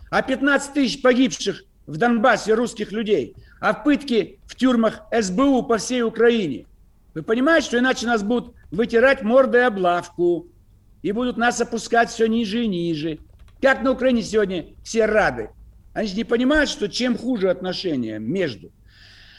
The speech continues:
Россией и С Ш А, <clears throat> тем быстрее будет конец Украине.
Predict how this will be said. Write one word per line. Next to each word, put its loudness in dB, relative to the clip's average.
Россией -2
и -4
С -8
Ш -6
А, -4
<clears throat> -12
тем 0
быстрее 0
будет -2
конец 2
Украине. 0